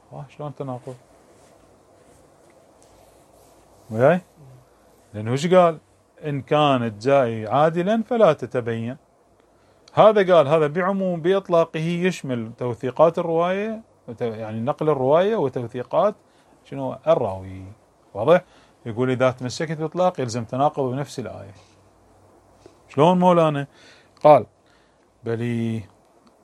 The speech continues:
على وجه يتناول الأخبار بالعدا-، إخبار بالعدالة يؤدي إلى حصول التناقض، وذلك وجه التناقض لأن الاكتفاء في معرفة العدالة بخبر الواحد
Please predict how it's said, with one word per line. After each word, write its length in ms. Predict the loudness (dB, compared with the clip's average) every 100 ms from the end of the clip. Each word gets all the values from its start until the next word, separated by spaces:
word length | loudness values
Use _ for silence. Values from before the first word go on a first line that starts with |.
| _
على 180 | 2 6
وجه 300 | 6 4 2
يتناول 340 | 0 2 4
الأخبار 520 | 4 2 4 6 6 4
بالعدا-، 520 | 0 0 2 0 -2
إخبار 380 | -4 4 6 6
بالعدالة 480 | 2 2 4 2
يؤدي 260 | 4 2 0
إلى 260 | 0 0 -2 -10 -12
حصول 280 | -4 -2
التناقض، 460 | -2 -4 0 0 0
وذلك 720 | -4 -2 0 6 6 4 -2 -6
وجه 380 | -6 -6 -8
التناقض 600 | -10 -8 -8 0 4 4 2 _ -20 -20 _ -4
لأن 380 | 2 2 2 2
الاكتفاء 720 | 4 2 0 0 6 8 8
في 200 | 2 -2
معرفة 460 | 0 2 0 -2 -2
العدالة 600 | 2 4 4 4 4 4
بخبر 440 | 0 -2 0 2
الواحد 800 | 2 4 4 4 2 2 2 0